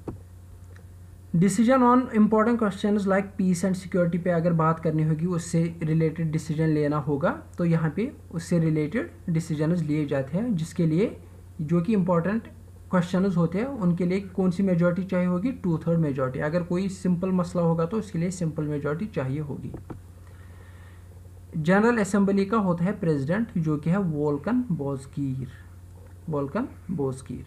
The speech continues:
very, very important। ये होती है जनरल असेंबली, जब बैठते हैं यहाँ पे, speech फिर देते हैं prime minister, president वगैरह। अब करते हैं बात security council की, जो कि very, very important organ है United नेशन Security Council का।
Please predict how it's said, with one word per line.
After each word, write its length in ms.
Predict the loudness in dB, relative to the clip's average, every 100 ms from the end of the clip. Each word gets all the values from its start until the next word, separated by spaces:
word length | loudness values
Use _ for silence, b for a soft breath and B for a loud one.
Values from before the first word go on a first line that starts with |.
| -8
very, 240 | -6 -4
very 220 | -6 -4 -6
important। 520 | -6 -12 -12 -14 -14 -16 -20 -20 -20 -20 -20 -20 -20 -20 -20 -20 B B -6
ये 120 | 0 2
होती 260 | 2 0
है 120 | 0
जनरल 320 | 0 0 0 -2
असेंबली, 420 | -2 -4 -2 -2 -4 -8
जब 340 | -4 -2 -2 -4 -2
बैठते 380 | -2 -2 -2
हैं 80 | -2
यहाँ 200 | 0 -2 -4
पे, 80 | -8 -10 -16
speech 420 | -14 -6 -4 -4
फिर 220 | -4 -4 -2
देते 360 | -2 -2 -2 -4
हैं 140 | -4 -10 -4
prime 200 | -2 0
minister, 320 | -2 -4 -6
president 400 | -4 -4 -4 -6
वगैरह। 320 | -6 -8 -8 -12 -16 -20 -20 B B B B B B
अब 120 | 0 2
करते 220 | 4 4
हैं 100 | 4
बात 260 | 2 2
security 420 | -2 0 0 0 -2
council 360 | -2 -4 -6
की, 180 | -6 -4
जो 160 | -4 -4
कि 140 | -4
very, 320 | -2 -2 -2 -2
very 240 | -2 -2
important 580 | -2 -2 -4 -2 -2 -4 -8 -4
organ 340 | -2 -2 -4 -2
है 220 | -2 0
United 340 | 0 -2 -2 -4
नेशन 260 | -4 -4
Security 400 | -8 -6 -6 -6
Council 420 | -6 -6 -6 -10 -10
का। 200 | -12